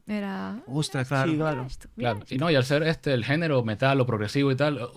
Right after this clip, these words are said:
Speaker 4: por lo general uno tiende a ser muy de, "Ey, no, es esta nota, ¿ok? Es esta nota de acá".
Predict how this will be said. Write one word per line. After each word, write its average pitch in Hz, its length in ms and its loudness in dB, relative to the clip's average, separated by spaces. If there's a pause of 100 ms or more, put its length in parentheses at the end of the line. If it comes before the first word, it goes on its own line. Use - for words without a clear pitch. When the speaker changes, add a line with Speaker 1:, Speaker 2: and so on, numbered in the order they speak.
Speaker 4:
por 131 140 -2
lo 127 80 2
general 131 260 4
uno 170 160 0
tiende 160 240 0
a 156 60 0
ser 147 160 0
muy 151 200 4
de, 143 240 4
"Ey, 135 240 2
no, 120 140 -4
es 117 200 -2
esta 127 240 0
nota, 110 280 0
¿ok? 92 100 -2
Es 123 200 2
esta 120 240 -2
nota 127 280 4
de 120 60 6
acá". 110 260 2